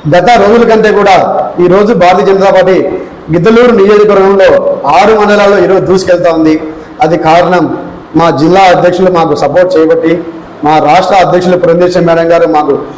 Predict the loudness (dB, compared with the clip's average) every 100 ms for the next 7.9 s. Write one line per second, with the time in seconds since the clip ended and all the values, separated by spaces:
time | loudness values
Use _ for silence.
0 | -6 -2 -2 -2 0 0 2 2 2 0
1 | 0 -2 -8 -4 0 2 2 2 2 2
2 | 0 0 0 2 2 2 0 -2 -2 -2
3 | 0 0 0 0 0 -2 -2 0 0 2
4 | 0 0 -6 -12 -16 -8 -8 -2 0 2
5 | 2 2 0 -4 -8 -10 -6 -2 0 0
6 | 0 0 2 2 2 2 2 2 2 -2
7 | 0 2 2 2 0 -2 -2 -2